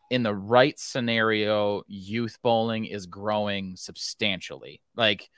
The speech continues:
junior gold is the biggest it has ever been. Um, I, I hope it continues to grow and be successful. Um, you know, at least locally, it seems like youth programs that are trying are succeeding. The ones that aren't trying are failing.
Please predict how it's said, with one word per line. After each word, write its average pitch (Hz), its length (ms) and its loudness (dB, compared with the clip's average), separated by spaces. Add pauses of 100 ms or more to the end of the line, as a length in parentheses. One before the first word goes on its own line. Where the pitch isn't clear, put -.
(240)
junior 131 340 2
gold 120 400 4
is 98 140 -2
the 101 80 -6
biggest 110 420 -2
it 98 80 -4
has 104 220 -4
ever 120 240 4
been. 101 560 -2
Um, 98 500 0
I, 104 220 -2
I 104 100 -2
hope 127 320 -2
it 117 100 -2
continues 117 540 -4
to 110 140 -6
grow 110 340 2
and 107 80 -4
be 104 80 -8
successful. 104 840 -2 (320)
Um, 98 460 0
you 101 60 -4
know, 101 60 0
at 101 140 -4
least 113 240 -6
locally, 117 840 0 (380)
it 110 120 -6
seems 120 320 -4
like 101 200 -4
youth 104 340 -6
programs 110 720 0
that 101 120 -6
are 95 100 -8
trying 110 880 -2
are 107 140 2
succeeding. 113 840 -6 (180)
The 107 80 -2
ones 104 200 -4
that 95 100 -4
aren't 98 180 -6
trying 101 340 -4
are 95 80 -8
failing. 101 600 -4